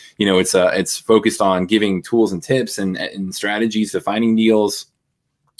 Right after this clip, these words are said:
Um, and really anything in real estate investing,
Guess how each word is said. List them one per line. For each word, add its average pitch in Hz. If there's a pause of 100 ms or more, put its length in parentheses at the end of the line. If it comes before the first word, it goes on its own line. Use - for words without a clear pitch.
(140)
Um, 92
and 104
really 101
anything 104
in 107
real 101
estate 98
investing, 98